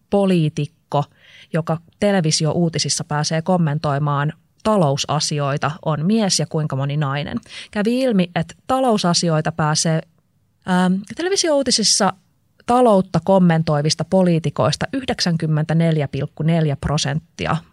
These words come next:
on miehiä, riippumatta siitä, kuka on esimerkiksi,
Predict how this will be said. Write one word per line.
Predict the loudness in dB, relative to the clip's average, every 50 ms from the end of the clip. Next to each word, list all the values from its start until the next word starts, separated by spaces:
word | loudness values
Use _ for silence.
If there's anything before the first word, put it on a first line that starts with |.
| _ _ -4
on | -2 -2 0 0
miehiä, | 0 0 0 -2 -4 -6 -10 -12 -14 -16 -16 _ _ _ _ _ -20 -20 -20 -12 -8
riippumatta | -6 -6 -4 -2 0 0 0 0 0 -2
siitä, | -2 -2 -2 -2 -4 -6 -8 _ _ _
kuka | -2 -2 0 2 0 2
on | 0 0 -2
esimerkiksi, | -4 -4 -4 -2 -2 -4 -4 -6 -6 -8 -6 -4 -4 -6 -6